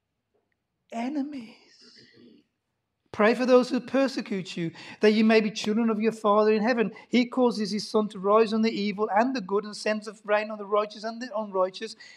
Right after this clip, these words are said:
Be perfect, therefore, as your heavenly Father is perfect." Whenever we refer to God as Father in the Lord's Prayer or in any other context, that we're not thinking only of the brotherhood. Oh boy, this is where it gets challenging.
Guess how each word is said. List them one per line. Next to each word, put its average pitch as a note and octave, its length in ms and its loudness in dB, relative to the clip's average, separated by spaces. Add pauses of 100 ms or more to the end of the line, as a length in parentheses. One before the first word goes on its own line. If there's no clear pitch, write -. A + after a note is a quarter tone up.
Be A#3 140 0
perfect, A3 440 2
therefore, A3 460 2
as A3 240 2
your A3+ 200 0
heavenly A3+ 520 0
Father A#3 500 0
is A3+ 140 -4
perfect." A3+ 640 -2 (300)
Whenever A#3+ 300 4
we B3+ 120 4
refer B3 340 2
to B3+ 140 -4
God A#3 240 2
as G#3+ 100 -2
Father A3+ 560 4 (320)
in B3 160 6
the B3+ 80 8
Lord's A#3 300 6
Prayer A3+ 340 4
or G#3+ 160 4
in G#3+ 80 2
any C4 160 2
other A#3+ 160 -2
context, - 580 -6 (300)
that A3+ 80 2
we're A3+ 140 2
not B3+ 400 0
thinking A3+ 520 -4 (280)
only C#4+ 420 12
of A#3+ 140 6
the A3 80 6
brotherhood. F#3+ 680 2 (1700)
Oh F#3+ 240 -6
boy, F#3+ 260 -8
this E3+ 140 -14
is - 40 -14
where G3+ 120 -6
it F#3+ 40 -12
gets F3 200 -6
challenging. F#3 640 -6